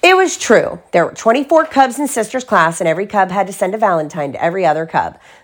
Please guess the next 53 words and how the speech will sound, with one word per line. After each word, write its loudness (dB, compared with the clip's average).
They 0
didn't 2
have 4
to -8
be -4
expensive, -2
and -6
you -2
could -6
make -2
them -2
if -10
you -6
wanted 2
to. -6
Sister -2
thought 2
she -6
might 2
just 2
make 0
one 2
for -4
no 2
good, -2
rotten 0
Billy -2
Griswold. -4
She -4
began 4
to 0
think -2
about 4
what 4
it -2
might 0
say. -4
Here -2
are 0
some 0
examples. -2
Roses 2
are 2
red, 4
violets 2
are 0
blue. -2
Nobody 0
needs -6
a -4
doofus -6
like -4
you. -6